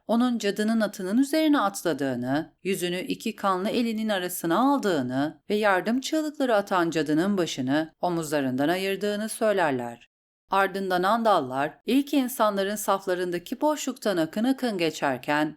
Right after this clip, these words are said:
kaos başladı. Zafer ellerinde gibi görünüyordu. Ama Robert Royce o kadar kolay yenilmezdi. Başka bir adam toparlanmak için geri çekilir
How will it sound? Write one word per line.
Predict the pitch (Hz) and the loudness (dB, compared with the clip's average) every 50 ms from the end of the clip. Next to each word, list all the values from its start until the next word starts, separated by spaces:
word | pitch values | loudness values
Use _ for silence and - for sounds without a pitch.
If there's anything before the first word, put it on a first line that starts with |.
| _ | _
kaos | _ - 208 233 240 220 214 208 - - | _ 0 2 2 4 2 0 -2 -2 0
başladı. | 180 165 170 - - 156 143 127 135 123 117 123 _ _ _ _ _ _ | 0 0 0 -2 -4 -4 -4 -4 -6 -8 -8 -10 _ _ _ _ _ _
Zafer | 156 156 165 151 - 151 160 | -2 -2 -2 0 2 0 0
ellerinde | 180 196 214 214 226 226 240 240 240 254 | 0 0 -2 -2 -2 -2 -2 0 -2 -2
gibi | 254 - 269 247 269 | 0 -2 -2 -4 -2
görünüyordu. | 226 254 247 226 208 180 170 165 156 143 139 131 131 123 117 110 - _ _ _ _ _ | 0 0 0 0 0 0 0 0 0 0 0 -2 -4 -8 -8 -10 -16 _ _ _ _ _
Ama | - 202 214 185 170 | -2 0 0 0 0
Robert | 147 147 180 208 269 269 254 220 185 | 2 0 2 2 4 2 2 2 2
Royce | 160 151 147 - - | 2 0 0 -2 -6
o | - - | -6 -4
kadar | - - 277 262 233 190 160 - | -2 0 2 2 2 2 0 -2
kolay | - 143 123 123 135 147 156 | -6 -6 -2 -2 -2 0 0
yenilmezdi. | 170 190 202 202 202 208 220 220 226 208 - - 139 117 113 117 _ _ _ _ _ _ _ _ | 0 0 0 -2 0 0 2 2 0 0 -2 -4 -6 -6 -6 -10 _ _ _ _ _ _ _ _
Başka | - 165 170 - - - 196 208 | -2 0 0 0 -6 -6 -6 -4
bir | 247 | -2
adam | 262 254 233 262 247 240 226 | -2 0 2 2 0 0 -2
toparlanmak | - 226 208 208 214 202 196 196 196 190 190 208 226 220 - | -4 -6 -4 0 0 2 2 2 0 0 0 -4 -6 -6 -6
için | 254 - - 214 190 | -10 -8 -6 -6 -4
geri | 170 165 165 175 208 | -2 -2 0 -2 -2
çekilir | 202 - 196 196 - - 139 127 127 139 147 - | -2 -2 -4 -2 -2 -6 -6 -4 -2 -4 -4 -6